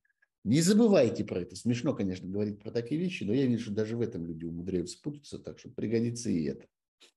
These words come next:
Так вот, пресс-секретарь президента на просьбу журналистов прокомментировать решение военного ведомства сказал: «Мне нечего добавить,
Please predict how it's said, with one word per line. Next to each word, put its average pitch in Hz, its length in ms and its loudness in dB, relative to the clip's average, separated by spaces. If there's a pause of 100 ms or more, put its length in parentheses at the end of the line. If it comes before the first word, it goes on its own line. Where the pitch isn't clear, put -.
(100)
Так 240 160 6
вот, 107 300 2
пресс-секретарь 131 600 2
президента 117 800 0 (1040)
на 107 160 2
просьбу 104 340 -2
журналистов 90 640 -8 (580)
прокомментировать 107 800 2
решение 92 440 0
военного 95 360 0
ведомства 170 360 2
сказал: 104 380 -2
«Мне 180 260 4
нечего 240 380 4
добавить, 165 580 2